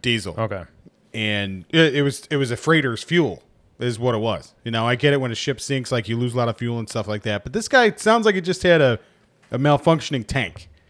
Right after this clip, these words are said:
Speaker 1: or, like, a hole in the tank or a crack or rust or whatever. And all this fuel spills out. So they go and they put booms out.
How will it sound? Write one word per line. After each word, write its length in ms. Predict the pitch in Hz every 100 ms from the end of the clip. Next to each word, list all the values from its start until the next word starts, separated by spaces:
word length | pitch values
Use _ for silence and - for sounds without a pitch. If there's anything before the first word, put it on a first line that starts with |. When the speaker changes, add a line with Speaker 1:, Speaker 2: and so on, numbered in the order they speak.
| -
Speaker 1:
or, 160 | 107
like, 120 | 113 90
a 60 |
hole 280 | 92 160 170
in 80 | 156
the 60 |
tank 380 | 143 160 156 151
or 60 | 104
a 60 |
crack 400 | - 131 131 131
or 80 | 113
rust 320 | 104 123 -
or 60 | 104
whatever. 440 | 101 113 104 78 - _ _ _
And 460 | 127 117 113 104 92 _ _ _ -
all 200 | 143 170
this 160 | 208 -
fuel 240 | 196 185
spills 340 | 165 127 107 95
out. 360 | 85 92 -
So 120 | - 120
they 100 | 117
go 220 | 123 139
and 100 | 135
they 80 | 127
put 220 | 151 127
booms 300 | 120 120 107
out. 320 | 101 98 -